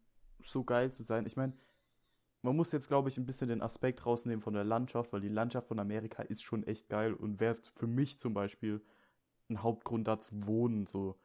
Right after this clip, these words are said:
weil du halt, weiß ich, auch was Sa-, Inlandflüge angeht, so, du kannst jeden Tag, äh, übelst geiles Wetter am Strand haben und da wohnen und dann innerhalb von einem Flug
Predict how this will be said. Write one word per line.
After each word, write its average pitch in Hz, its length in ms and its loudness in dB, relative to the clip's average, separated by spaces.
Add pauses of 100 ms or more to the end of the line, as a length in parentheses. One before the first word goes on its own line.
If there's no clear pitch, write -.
(120)
weil 110 140 0
du 107 360 -2 (400)
halt, 107 380 0 (640)
weiß 113 240 -2
ich, - 240 -8
auch 107 180 -2 (120)
was 107 240 -4
Sa-, 117 240 2
Inlandflüge 135 760 2
angeht, 123 400 0
so, 123 140 0
du 120 100 -2
kannst 120 420 -2 (920)
jeden 131 380 2
Tag, 127 480 -2 (420)
äh, 120 460 6
übelst 127 360 0
geiles 127 340 2
Wetter 127 220 2
am 117 160 4
Strand 127 420 0
haben 131 380 0
und 123 140 -2
da 127 220 2
wohnen 131 360 2 (240)
und - 120 -2
dann 123 200 2
innerhalb 120 480 0
von 120 240 -4
einem 120 300 0
Flug 131 420 -4